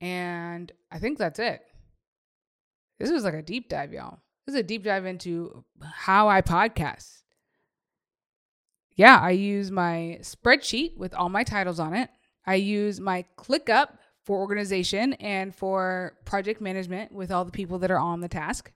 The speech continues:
I use my Google Drive to put all my assets. And also, I didn't tell you this, but if you put links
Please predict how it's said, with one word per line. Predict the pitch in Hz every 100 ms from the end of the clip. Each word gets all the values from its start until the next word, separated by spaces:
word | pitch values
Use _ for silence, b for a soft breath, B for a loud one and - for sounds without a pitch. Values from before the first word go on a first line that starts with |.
| b
I | 185 190
use | 190 202 196 196 185 - _ _ _
my | 180
Google | 175 190 196 254
Drive | 233 214 190 226 269
to | -
put | 180 208
all | 175
my | 196 180
assets. | 170 202 - 160 330 - - - _ _ _ _ _
And | 190 180
also, | 269 349 - 170 165 247
I | - _ _ _
didn't | 190 190
tell | 262
you | 330
this, | 175 160 - - b b b
but | 214
if | 220 233
you | 240
put | 311 392 -
links | 269 359 269 - -